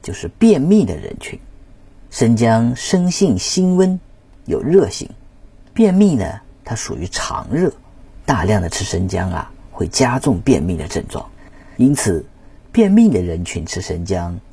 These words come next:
一定要谨慎。第三类是口臭的人。中医认为口臭是胃热所致。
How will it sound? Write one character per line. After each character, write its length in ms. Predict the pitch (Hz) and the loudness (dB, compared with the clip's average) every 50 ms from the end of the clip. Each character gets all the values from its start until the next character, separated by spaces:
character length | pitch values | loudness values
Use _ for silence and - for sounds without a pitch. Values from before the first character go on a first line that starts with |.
| - - - | -20 -20 -14
一 140 | - - 76 | -10 -8 -6
定 160 | 76 95 92 | -2 -2 -2
要 160 | 85 80 76 - | 0 -2 -2 -4
谨 220 | - - - - - | -6 -8 -8 -8 -8
慎。 220 | - - - - 117 - - - - - - - - - | -6 -4 -2 -4 -4 -6 -14 -20 -20 -20 -20 -20 -6 -2
第 120 | - 147 131 | 0 0 2
三 280 | - - 151 156 160 160 | 2 2 2 2 2 2
类 280 | 160 117 73 - - - - - - - - - - | 2 0 0 -4 -8 -14 -20 -20 -20 -20 -20 -16 -8
是 120 | - - - | -6 -4 -4
口 280 | - - - - - - | -4 -2 -4 -4 -4 -4
臭 300 | - - - 302 262 - | -4 0 2 2 2 2
的 80 | - | -2
人。 220 | - - - - - - - - - - - - - - - - - - - - - | -4 -10 -12 -12 -14 -14 -14 -14 -14 -14 -14 -16 -16 -18 -20 -20 -20 -20 -18 -6 -2
中 200 | - 190 190 190 | 0 2 2 2
医 140 | 180 175 | 2 2
认 240 | 180 175 185 156 95 | 2 2 2 2 2
为 260 | 80 78 78 78 80 80 | 0 0 0 -2 -4 -4
口 260 | - - - - - | -6 -6 -8 -8 -8
臭 320 | - - - 107 - - - - - - - - - - | -6 -4 -4 -2 -4 -4 -10 -14 -16 -18 -18 -18 -18 -16
是 180 | - - - 92 | -12 -8 -6 -6
胃 340 | - - 170 202 202 147 98 | -2 2 4 4 4 4 4
热 280 | 107 151 190 190 123 92 | 4 4 4 4 4 2
所 240 | - - - - - - | -4 -6 -10 -12 -12 -12
致。 180 | - - - | -14 -14 -14